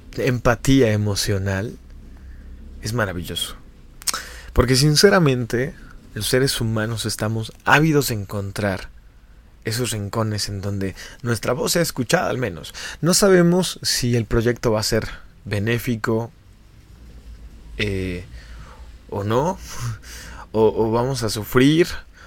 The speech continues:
o vamos a enfrentarnos a miles de circunstancias que no entendemos.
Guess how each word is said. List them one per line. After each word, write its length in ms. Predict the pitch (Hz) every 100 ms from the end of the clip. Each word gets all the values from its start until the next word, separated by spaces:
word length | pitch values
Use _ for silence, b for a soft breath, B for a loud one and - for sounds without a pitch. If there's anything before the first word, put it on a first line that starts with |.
| B B B -
o 640 | 120 113 107 107 107 107 107
vamos 380 | 110 117 117 107
a 200 | 101 101
enfrentarnos 640 | 101 107 - 113 110 -
a 80 | 101
miles 480 | 117 120 110 - - - _ -
de 240 | 98 107
circunstancias 840 | - 101 110 104 - 107 110 104 -
que 100 | 92
no 80 | 104
entendemos. 800 | 101 92 104 113 117 - -